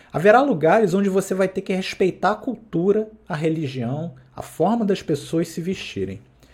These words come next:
Haverá lugares onde você não vai poder pisar, pois é solo sagrado. Haverá lugares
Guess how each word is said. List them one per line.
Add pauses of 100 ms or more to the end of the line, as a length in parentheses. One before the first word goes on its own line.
(300)
Haverá
lugares
onde
você
não
vai
poder
pisar,
pois
é
solo
sagrado. (680)
Haverá
lugares